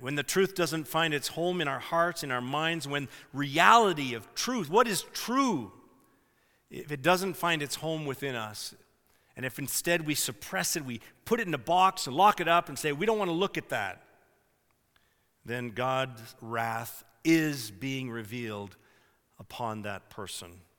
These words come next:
As Jesus said, "Men love darkness instead of light because their deeds were evil." The current Faith Today magazine that some of you might receive has an article in it called "The Long and Winding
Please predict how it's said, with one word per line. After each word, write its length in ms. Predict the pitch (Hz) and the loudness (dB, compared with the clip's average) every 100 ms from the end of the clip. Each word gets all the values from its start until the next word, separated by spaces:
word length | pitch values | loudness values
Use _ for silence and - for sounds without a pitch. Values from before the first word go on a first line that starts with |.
| _ _ _ _ _ _ _ _ _ _ _ _ _ _ _ _ | _ _ _ _ _ _ _ _ _ _ _ _ _ _ _ _
As 180 | 98 101 | -14 -12
Jesus 400 | 92 120 110 110 | -8 -8 -6 -6
said, 280 | - 107 104 | -4 -6 -4
"Men 240 | 120 127 | -6 -4
love 280 | 113 104 95 | -6 -6 -4
darkness 480 | 120 131 - 127 - | -4 -4 -8 -12 -10
instead 360 | 117 - 120 | -10 -8 -8
of 80 | 113 | -6
light 460 | 101 87 90 - - _ _ _ _ | -8 -10 -12 -18 -20 _ _ _ _
because 260 | 104 107 | -16 -14
their 140 | 90 95 | -12 -14
deeds 580 | 87 110 107 104 92 - - | -12 -12 -12 -14 -16 -18 -18
were 140 | 113 98 | -18 -16
evil." 340 | 98 87 90 90 _ _ _ _ _ _ _ _ _ _ _ _ _ _ - | -16 -14 -16 -20 _ _ _ _ _ _ _ _ _ _ _ _ _ _ -8
The 100 | 143 | -6
current 560 | - 202 180 139 - - | 2 4 4 0 -8 -14
Faith 380 | - - 160 - | -8 -2 0 -2
Today 300 | 139 131 143 | -4 0 0
magazine 720 | 135 123 113 101 120 110 104 - _ _ _ _ _ _ - - | 0 -2 -4 -6 -6 -8 -12 -18 _ _ _ _ _ _ -20 -18
that 160 | 117 113 | -14 -10
some 180 | - 127 | -8 -6
of 120 | 110 | -6
you 80 | 113 | -6
might 260 | 113 113 | -4 -6
receive 640 | 107 98 - 131 123 110 - _ _ | -4 -2 0 -2 -4 -8 -18 _ _
has 180 | 143 135 | -2 2
an 40 | |
article 360 | 139 151 127 131 | 4 4 0 -4
in 80 | |
it 160 | 131 - | -4 -6
called 260 | - 123 107 | -4 -4 -4
"The 60 | |
Long 400 | 110 123 143 147 | -2 0 0 -2
and 120 | 117 | -6
Winding 540 | 113 127 135 123 117 | -4 -2 -2 -4 -8